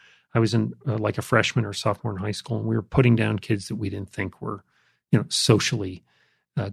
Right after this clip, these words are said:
good enough. And we were just being really kinda nasty young kids. My mom walked out with her sweet smile, and she could hear us talking. She said, "Hey, can I talk to you for a minute?"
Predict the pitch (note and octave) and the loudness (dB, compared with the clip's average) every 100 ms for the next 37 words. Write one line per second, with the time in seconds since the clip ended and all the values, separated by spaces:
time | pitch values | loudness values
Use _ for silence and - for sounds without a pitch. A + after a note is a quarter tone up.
0 | - B2+ G#2+ F2 - - - - - A#2 | 6 8 8 0 -8 -14 -18 -8 0 6
1 | A#2+ A#2 C#3+ B2+ - B2 A2 G#2 G2+ A2+ | 6 8 6 4 4 4 4 2 -2 4
2 | A#2+ A#2 G#2 - _ _ _ _ _ - | 6 6 2 -2 _ _ _ _ _ 2
3 | B2+ G2+ G2+ G#2+ G#2 - A2 A2+ - G#2 | 4 4 2 0 0 -2 -4 -4 -4 -2
4 | F#2+ - A2+ G2+ - _ _ _ _ _ | -2 2 2 0 -12 _ _ _ _ _
5 | B2 A#2+ B2+ D3 D#3 B2+ B2 B2 A#2 C3+ | 6 10 10 10 8 6 4 4 2 2
6 | C3 A2 - C#3+ A#2+ - G#2+ G2+ G#2 G#2 | 0 0 -2 -2 -2 0 -2 -2 -6 -6
7 | G#2 G#2 - B2 A#2 A#2 A#2 G#2+ - - | -8 -8 -2 0 0 2 4 4 0 -8
8 | F#2+ - B2 - G3+ A3+ - F#3 B3 B3 | -8 -4 -4 -2 2 2 2 2 2 0
9 | E3 E3 - D3 - B2 A#2+ C#3 | -2 -2 2 0 2 0 2 -2